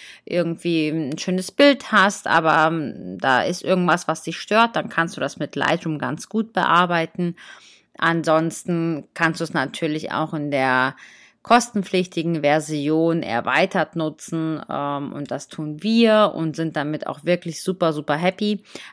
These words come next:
weil's einfach schnell geht. Also du kannst auch für jeden Kunden ein separates Preset speichern, das heißt, jeder hat im Grunde genommen seinen eigenen Filter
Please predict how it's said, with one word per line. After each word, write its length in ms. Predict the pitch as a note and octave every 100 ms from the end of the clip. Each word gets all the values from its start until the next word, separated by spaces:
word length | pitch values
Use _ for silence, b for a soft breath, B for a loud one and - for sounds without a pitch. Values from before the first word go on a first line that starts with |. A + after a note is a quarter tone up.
| -
weil's 320 | C#3+ F3+ -
einfach 400 | - D3+ F3 E3+
schnell 360 | - D#3 D#3
geht. 280 | D#3 B2+ -
Also 180 | - D#3+
du 100 | E3
kannst 280 | - F3 G#3
auch 120 | G3
für 160 | - E3+
jeden 360 | D3+ F#3 B3
Kunden 440 | A#3 G3 A3+ A3+ A3+
ein 160 | D#3
separates 640 | D#3+ F3 G#3 F3+ D#3+ D#3 -
Preset 640 | - G#3 A3+ - C4 C4 B B B
speichern, 760 | B - - D#3+ F#3+ C4 C4 A3+
das 220 | F3 -
heißt, 460 | D3 D#3+ G3+ A3+ - B B B
jeder 920 | - D#3 E3 F3+ G#3+ G3+ F#3+ F#3 D#3+ - -
hat 300 | E3+ F3 -
im 180 | F3
Grunde 200 | D#3+ F3
genommen 200 | F3 E3
seinen 440 | D#3 D3 B2 D3 F3
eigenen 420 | A#2+ D#3+ D#3+ D3
Filter 580 | - G#3+ B3+ C#4+ F4+